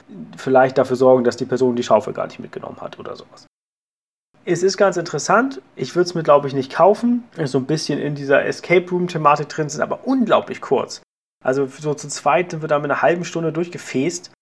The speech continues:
und haben mal gute, mal schlechte Ergebnisse und es fühlt sich ein klein bisschen zufällig an, weil man hat häufig eine sehr spezifische Idee, was man machen will und dann sind die drei Auswahlmöglichkeiten von was man ändern kann,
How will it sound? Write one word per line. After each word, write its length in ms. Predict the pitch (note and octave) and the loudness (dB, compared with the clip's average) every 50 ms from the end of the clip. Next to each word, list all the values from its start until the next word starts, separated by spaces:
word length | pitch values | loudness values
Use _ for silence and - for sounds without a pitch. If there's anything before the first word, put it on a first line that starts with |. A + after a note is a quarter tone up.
| _ _ _ _ _ _ | _ _ _ _ _ _
und 200 | - C#3+ C3+ - | -6 -6 -4 -2
haben 220 | C3+ C#3+ D3 D3 C#3 | -2 -2 -2 0 2
mal 160 | C3 B2+ B2 | 2 2 2
gute, 280 | - G#3 A3 A3 G#3 | 0 -2 0 0 2
mal 140 | F3+ D3+ C3+ | 2 2 2
schlechte 340 | - - F3 F#3 F3+ - F#3 | 2 0 -2 -4 -2 -2 -2
Ergebnisse 520 | D#3+ D#3 D#3+ E3 E3 - E3 D#3 - E3 | -2 -2 -2 -4 -6 -6 -6 -6 -4 -4
und 80 | D#3+ C#3 | -6 -6
es 100 | C3 - | -6 -8
fühlt 240 | - - F#3 G3 - | -8 -6 -6 -6 -6
sich 160 | F3+ D#3+ - | -8 -8 -8
ein 80 | D3+ C#3 | -10 -8
klein 400 | - - C#3 C3 E3+ F3 F3+ F3 | -4 -2 0 0 0 0 -2 -4
bisschen 340 | E3+ E3 - - D#3 C#3+ | -6 -6 -6 -8 -8 -8
zufällig 580 | - - G#3+ A3+ A3 - - B2 A#2 A2+ - - | -6 -4 -4 -4 -2 2 2 2 2 2 -2 -4
an, 220 | G#2+ B2+ D#3+ G3 - - - - - - - _ | -4 -4 -4 -6 -10 -16 -20 -20 -20 -20 -2 _
weil 100 | D3 D3 | 0 0
man 120 | D#3 C#3+ | 2 2
hat 180 | D#3+ F3+ - - | 0 0 2 4
häufig 220 | G#3 G#3 G3+ G3+ | 4 4 4 2
eine 120 | F3+ E3+ D3+ | -2 -4 -2
sehr 140 | D#3 E3+ F3 | -2 -2 -2
spezifische 580 | F3 - - - - G#3 F#3 F3 D#3+ - D#3 | -2 -6 -12 -10 -8 -8 -6 -8 -8 -8 -6
Idee, 340 | D3+ C#3 C#3 D3+ F3 F#3 F3+ | -6 -6 -4 -4 -2 0 0
was 140 | D#3+ C#3+ - | 0 0 0
man 120 | C3 B2 | 0 2
machen 300 | C3+ - - - F3 C3+ | 2 2 2 0 0 2
will 140 | C3 C#3 C#3 | 4 4 4
und 80 | C#3 C3+ | 4 2
dann 120 | C3 C3 | 0 -2
sind 160 | D#3 D#3 - | -4 -8 -12
die 80 | D3 - | -6 -4
drei 280 | D#3+ C3+ C3 G#3 - | 2 4 6 6 6
Auswahlmöglichkeiten 1160 | - E3+ A3+ B3 - - D#3+ C#3+ C#3 C#3 - D3 C#3 - C#3 C3 - - - B2+ C3 - C#3+ C#3 | 6 6 4 4 4 6 6 6 6 4 0 -4 -4 -4 -6 -8 -2 2 4 4 4 2 0 -4
von 260 | - C#3+ C3+ B2+ A#2+ | -2 -2 0 2 2
was 200 | C3+ D3 - - | 2 2 2 -2
man 160 | C3 A#2+ A#2+ - | -4 -4 -4 -2
ändern 380 | C#3+ F3+ A3+ A#3+ F#3+ C3+ B2 B2+ | -2 0 2 2 2 2 0 -2
kann, 360 | - - A#2+ B2+ D#3+ G3 | -2 -2 -2 -2 -2 -4